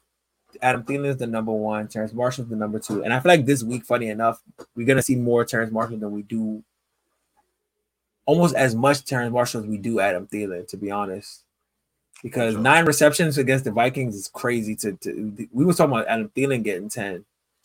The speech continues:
Speaker 1: Terrence Marshall might be, he might be up there. He might be.
Speaker 2: For sure, for sure. And still, um, we've mentioned this quarterback before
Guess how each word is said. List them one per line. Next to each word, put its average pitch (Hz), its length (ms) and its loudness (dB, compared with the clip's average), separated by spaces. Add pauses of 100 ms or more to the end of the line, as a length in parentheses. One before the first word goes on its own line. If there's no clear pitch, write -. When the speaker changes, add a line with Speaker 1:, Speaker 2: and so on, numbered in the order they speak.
(960)
Speaker 1:
Terrence 127 220 -4
Marshall 147 340 6
might 120 180 0
be, 101 240 -6 (600)
he 117 120 -2
might 123 180 2
be 120 140 0
up 135 160 4
there. 98 320 -2 (360)
He 120 80 -8
might 127 200 0
be. - 220 -12 (2500)
Speaker 2:
For 90 120 -20
sure, 87 300 -6
for - 180 -8
sure. 101 340 -6 (560)
And 90 180 -12
still, 117 540 -4
um, 90 520 -8 (640)
we've 104 180 -8
mentioned 117 340 -6
this 110 120 -6
quarterback 98 500 -2
before 117 880 -6